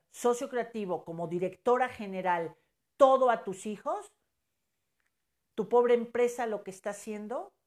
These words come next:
es ser muy noble, te sigue dando dinero, pero la está sangrando. Viva las empresas familiares. Vuelvo al, a, a lo que es Bimbo.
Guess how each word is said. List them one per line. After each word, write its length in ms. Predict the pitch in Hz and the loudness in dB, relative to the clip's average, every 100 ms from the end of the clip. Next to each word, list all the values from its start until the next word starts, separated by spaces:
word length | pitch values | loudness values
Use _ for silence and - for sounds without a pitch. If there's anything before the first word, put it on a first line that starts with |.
| _ - | _ -18
es 140 | 190 | -10
ser 220 | 220 208 | -4 -4
muy 180 | 226 302 | -4 -4
noble, 540 | 247 196 170 190 254 _ _ _ _ _ _ | -4 -4 -4 -6 -8 _ _ _ _ _ _
te 100 | 185 | -10
sigue 320 | 190 208 190 | -8 -4 -4
dando 540 | 170 226 285 320 311 - | 0 -2 -2 -6 -6 -8
dinero, 560 | 196 202 190 185 285 - _ _ _ _ _ _ _ | -12 -8 -6 -6 -8 -14 _ _ _ _ _ _ _
pero 160 | 180 | -6
la 80 | 175 | -4
está 240 | 170 - 180 | -6 -8 -8
sangrando. 640 | 175 170 160 147 135 - _ _ _ _ _ _ _ _ _ _ _ _ _ _ | -8 -8 -8 -8 -10 -18 _ _ _ _ _ _ _ _ _ _ _ _ _ _
Viva 460 | 175 240 247 233 240 | -6 -4 -2 -2 -2
las 260 | 226 220 | -4 -6
empresas 600 | 180 180 190 190 196 196 _ | -12 -8 -6 -6 -8 -12 _
familiares. 600 | - 175 165 165 147 120 _ _ _ _ _ _ _ _ _ _ _ _ | -16 -14 -10 -8 -8 -10 _ _ _ _ _ _ _ _ _ _ _ _
Vuelvo 560 | 165 214 240 233 247 - | 0 2 2 2 -2 -2
al, 320 | 202 190 190 - | -2 -2 -4 -6
a, 100 | 185 | -6
a 200 | 185 185 | -4 -4
lo 160 | 190 | -4
que 100 | 202 | -4
es 120 | 202 190 | -8 -8
Bimbo. 460 | 202 190 143 135 | -8 -8 -10 -14